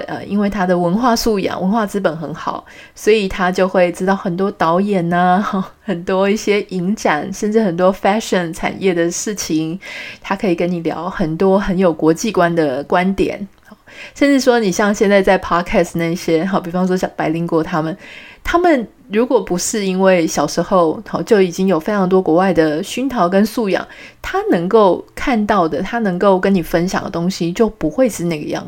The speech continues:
子。所以也许当你出社会之后，你就会开始很羡慕，就说，“哇，有一些人他们好早就起跑了，哈，因为他的家庭环境，然后或是说，呃，他所呈现出来的一个样子就是非常的优雅，哈。”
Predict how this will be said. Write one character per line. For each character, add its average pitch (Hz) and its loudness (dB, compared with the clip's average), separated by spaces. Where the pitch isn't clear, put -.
子。 - -16
所 - 2
以 370 6
也 247 6
许 240 0
当 214 2
你 - -6
出 247 -2
社 - 2
会 208 4
之 190 -4
后， 185 -4
你 170 -4
就 220 -6
会 240 -4
开 233 -2
始 - -4
很 - -8
羡 - 0
慕， 165 -4
就 190 0
说 185 0
，“哇， 190 0
有 180 -2
一 208 2
些 208 0
人 202 -2
他 233 -2
们 196 -2
好 - -2
早 175 0
就 190 0
起 170 -4
跑 - -10
了， - -12
哈， 160 -6
因 190 0
为 196 4
他 190 -2
的 170 0
家 233 -6
庭 185 2
环 165 -6
境， 185 -10
然 175 2
后 185 4
或 196 2
是 196 2
说， 170 2
呃， - -6
他 - -2
所 190 -2
呈 190 2
现 226 2
出 220 0
来 196 0
的 170 0
一 185 0
个 180 -2
样 185 0
子 185 -4
就 202 -2
是 196 2
非 285 2
常 180 -2
的 165 4
优 226 2
雅， - -2
哈。” 196 -8